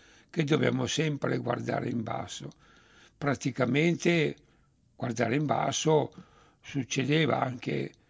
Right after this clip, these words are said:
anche di fronte ai regnanti, agli dei,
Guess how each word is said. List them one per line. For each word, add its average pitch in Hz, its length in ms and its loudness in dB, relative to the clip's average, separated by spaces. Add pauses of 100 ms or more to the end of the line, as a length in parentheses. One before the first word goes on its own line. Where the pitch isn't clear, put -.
(220)
anche 143 340 0
di 135 100 2
fronte 135 580 -4
ai 143 260 0
regnanti, 123 960 -2
agli 113 400 -2
dei, 151 500 2